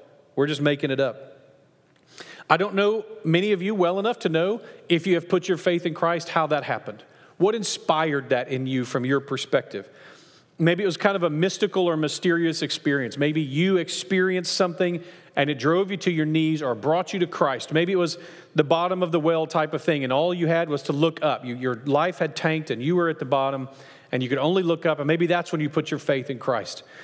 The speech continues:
Um, <coughs> maybe it was, it was more of a intuitive type thing, like you heard the gospel and you thought, "That's the truth, I'm going with that." Obviously, it is the power of the Holy Spirit in all of us, God's Spirit working.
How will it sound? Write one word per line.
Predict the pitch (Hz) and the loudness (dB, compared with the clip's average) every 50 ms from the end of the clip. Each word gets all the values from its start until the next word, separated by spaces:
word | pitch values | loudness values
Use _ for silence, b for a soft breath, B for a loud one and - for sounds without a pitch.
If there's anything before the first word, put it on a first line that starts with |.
| B B B B B - | B B B B B -2
Um, | 147 143 143 139 135 135 131 B B B B B B B B B B B | 0 0 0 0 -2 -6 -8 B B B B B B B B B B B
<coughs> | _ - - 175 - - 202 240 254 - 160 - | _ 0 0 2 2 2 0 0 0 -2 0 2
maybe | 165 202 233 220 233 226 196 | 2 2 2 2 0 0 0
it | 190 | 2
was, | 196 190 170 - | 2 0 0 0
it | 175 170 | 0 0
was | 175 165 135 | 0 0 0
more | 156 170 180 185 | 0 2 2 2
of | 175 160 | 2 0
a | 156 143 135 120 - - - - - - - _ _ _ _ _ _ _ _ - - | 0 -2 -2 -6 -12 -18 -20 -20 -20 -20 -20 _ _ _ _ _ _ _ _ -14 -2
intuitive | - 175 185 - - - 269 285 233 165 143 - | 0 0 0 2 2 2 2 2 2 0 0 2
type | - 170 151 147 - | 0 0 0 0 0
thing, | 170 151 | 0 0
like | 147 143 131 127 | 0 0 0 0
you | 190 214 156 | 0 0 2
heard | 202 202 202 185 | 2 0 0 0
the | 190 175 | 0 0
gospel | 185 180 180 180 - - 202 185 180 170 B B B B B | 2 0 0 0 -2 -2 0 0 0 -2 B B B B B
and | 139 151 | 0 0
you | 151 | 2
thought, | 147 165 143 139 - | 2 0 0 0 0
"That's | - 269 302 - - - | 0 0 0 -2 -2 -2
the | 170 | -2
truth, | 147 - - 220 196 151 123 160 | -2 -2 0 0 0 0 2 0
I'm | 180 247 240 | 0 0 2
going | 208 208 196 190 165 | 2 0 2 2 0
with | 139 127 | 0 2
that." | 135 131 120 101 - - - B B B B B B B B B B B B B B B B B B B _ | 2 0 0 -2 -8 -14 -20 B B B B B B B B B B B B B B B B B B B _
Obviously, | 160 185 214 202 214 185 - - 208 196 202 202 160 | 4 4 4 2 0 -2 0 2 2 2 2 2 0
it | 175 160 | 0 0
is | 160 156 | 0 0
the | 143 139 | -2 0
power | - - 170 180 180 | 2 2 2 2 2
of | 170 | 0
the | 160 160 | 0 0
Holy | 165 180 175 170 165 | 0 2 0 0 -2
Spirit | - - - 165 170 190 220 208 - | -2 -2 -2 0 0 0 -2 -2 -2
in | 156 156 | -4 0
all | 156 147 156 175 180 165 | 2 2 2 2 2 0
of | 139 127 | 0 0
us, | 120 104 - - | -2 -2 -4 -2
God's | 151 151 151 151 160 165 147 - | 0 0 2 2 0 -2 -4 -8
Spirit | - - 165 160 170 170 139 | -2 0 0 0 2 0 0
working. | 135 147 165 160 - 220 233 269 233 | 0 0 0 0 -2 -4 -4 -4 -4